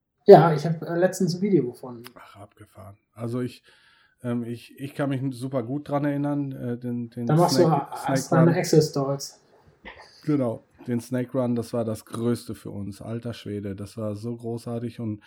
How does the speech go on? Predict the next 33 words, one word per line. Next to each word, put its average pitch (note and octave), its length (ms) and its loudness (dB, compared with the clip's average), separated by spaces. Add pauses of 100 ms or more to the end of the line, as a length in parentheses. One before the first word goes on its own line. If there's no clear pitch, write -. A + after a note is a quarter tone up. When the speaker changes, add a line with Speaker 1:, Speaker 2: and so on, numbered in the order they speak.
(640)
Speaker 2:
ich G#2+ 160 -8
weiß, A#2+ 240 -4
dass B2 100 -8
ich G#2 140 -10
ein, C3 280 -4
zwei B2+ 260 -2
Mal B2 260 0
bin B2 140 -2
ich A#2+ 100 -4
ins A#2+ 220 -8
Gro-, B2 220 -4
in B2 120 -6
den, A2+ 380 -6
in A#2+ 160 -6
den A#2 100 -4
großen A#2 300 -10
Pool C3 260 -4
gegangen, A#2+ 540 -4
also A2 280 -8
da G#2+ 140 -10
konnte A#2 240 -4
man A2+ 120 -4
sich A2 200 -10
runterrutschen A#2 580 -6
lassen A#2 380 -6
und G#2 260 -10
da G#2+ 80 -12
war G#2+ 140 -8
ein G#2 140 -6
Hand, A2 480 -10
so - 160 -14
ein G2+ 180 -10
Handgel-, A2 520 -8